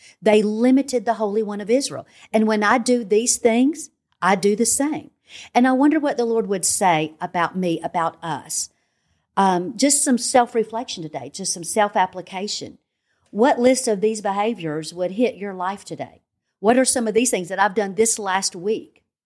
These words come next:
So now let's dig this out a little further. What, what is the reason? Why,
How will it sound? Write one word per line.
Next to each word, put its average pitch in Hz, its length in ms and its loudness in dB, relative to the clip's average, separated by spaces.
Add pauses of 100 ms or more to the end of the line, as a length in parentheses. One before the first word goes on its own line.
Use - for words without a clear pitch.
(500)
So 233 140 2
now 226 200 4
let's 240 200 0
dig 220 220 0
this 247 240 0
out 220 160 4
a 208 60 -2
little 202 300 -8
further. 233 400 0
What, 165 220 -12 (300)
what 226 180 4
is 226 180 4
the 196 120 -2
reason? 202 560 0
Why, 170 160 -12